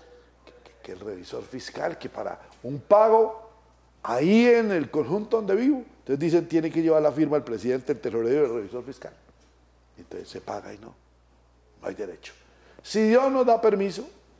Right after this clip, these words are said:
aquí estaremos en una nueva oportunidad. Ojalá Dios quiera que alguno de estos amigos citados vengan, nos acompañen de los clubes, el propio señor presidente, con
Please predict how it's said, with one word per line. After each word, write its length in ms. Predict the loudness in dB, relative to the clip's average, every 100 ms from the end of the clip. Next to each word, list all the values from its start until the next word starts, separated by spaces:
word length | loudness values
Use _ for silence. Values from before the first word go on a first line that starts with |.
| -12
aquí 280 | -12 -8 -6
estaremos 480 | 0 4 4 2 -4
en 140 | -8
una 140 | -8 -6
nueva 220 | -2 -2
oportunidad. 760 | -4 -10 -12 -8 -4 -4 -6 -16 _ _ _ -20 0
Ojalá 720 | 4 4 4 4 6 6 6
Dios 320 | 6 4 0
quiera 340 | -4 -4 -4 -4
que 100 | -8
alguno 400 | -8 -8 -6 -4
de 120 | -6
estos 260 | -12 -14
amigos 380 | -14 -12 -12 -12
citados 500 | -14 -12 -10 -12 -16 _ _ _ _ -12
vengan, 500 | -6 -6 -8 -12 -14
nos 140 | -14
acompañen 760 | -14 -14 -12 -8 -8 -10 -14 -14
de 120 | -14
los 200 | -14 -16
clubes, 600 | -4 0 2 2 0 -14 -20 _ _ _ _ _ -14
el 160 | -12
propio 460 | -10 -6 -6 -6 -10
señor 240 | -10 -14
presidente, 600 | -14 -14 -8 -8 -10 -16 -20 -20 -20 _ _ _ _ _ _ _ -20 _
con 220 | -20 -20